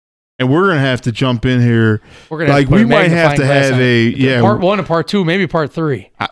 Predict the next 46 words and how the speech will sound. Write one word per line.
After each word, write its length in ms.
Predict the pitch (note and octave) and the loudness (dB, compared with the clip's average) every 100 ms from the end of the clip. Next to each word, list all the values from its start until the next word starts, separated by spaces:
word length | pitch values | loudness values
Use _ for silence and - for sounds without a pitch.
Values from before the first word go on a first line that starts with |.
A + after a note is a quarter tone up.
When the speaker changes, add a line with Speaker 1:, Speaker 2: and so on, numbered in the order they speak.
| - | -6
Speaker 1:
w-, 320 | F#3+ B2+ C#3+ _ - | -2 0 -2 _ -4
I, 180 | C3 C#3 | -2 -2
I 120 | C#3+ | 0
was 160 | D#3 C3 | 0 0
just 180 | F#3 - | 0 0
gonna 160 | D#3+ | -2
say 240 | B2 D#3 D3 | 0 2 2
we 140 | E3 | 2
might 160 | A3 C#3+ | 2 0
have 260 | C3+ B2+ | 0 -2
to 380 | - A#2+ A#2 G#2+ - - - _ _ _ _ _ _ - | 0 2 4 2 -4 -20 -20 _ _ _ _ _ _ -4
have, 240 | C3+ B2+ | -2 0
like, 320 | A2+ A#2 A#2 | 0 -2 -2
uh, 180 | B2 A#2 | 0 0
Zoom 320 | A2 C#3 D#3 | -2 0 2
meetings 400 | D3 D3 D3 C#3 | 2 0 -2 -2
or 60 | B2+ | -4
something, 640 | A2+ C3+ C3 C#3 C3 B2 A#2 - | -2 -2 0 -2 0 -4 -10 -18
Speaker 2:
<laughs> 140 | _ | _
Speaker 1:
um, 320 | - B2+ A#2+ A#2 | -6 -2 0 -2
because 560 | A2+ C3+ B2 A2+ A2 | 0 0 0 0 -2
we're 180 | A#2+ D3+ | -2 0
not 180 | C#3+ C3 | 0 -2
gonna 100 | C3 | -2
be 180 | B2 B2+ | 0 2
able 180 | A#2+ A#2 | 2 2
to 80 | |
meet 360 | A#2 B2+ B2+ C3 | 2 0 0 0
and 360 | A#2+ A2+ A2+ - | -2 -2 -6 -4
dissect 540 | B2 B2 - C3 A2+ | -4 -2 -2 -4 -2
all 200 | B2+ A#2+ | -2 2
this 220 | A#2+ A#2 | 0 0
and 80 | B2 | -2
go 180 | B2+ B2 | 0 -2
through 200 | - B2 | 0 0
these 220 | A#2 A2 | 2 0
things 440 | C3+ B2 A#2+ A#2 A#2 | -2 0 2 2 0
and 220 | A2 G#2 - - _ _ _ _ | -2 -6 -16 -20 _ _ _ _
take 220 | C#3 B2 | -2 0
a 60 | A#2+ | 0
look 400 | A#2 B2 A#2+ A#2+ | 2 2 0 0
and 120 | A2+ | 0
get 140 | B2 | 0
all 200 | B2 A#2 | 0 0
our 120 | A2+ A2+ | 2 2
research. 680 | B2+ A#2 A#2+ A2 G#2+ - | 2 0 0 -2 -2 -10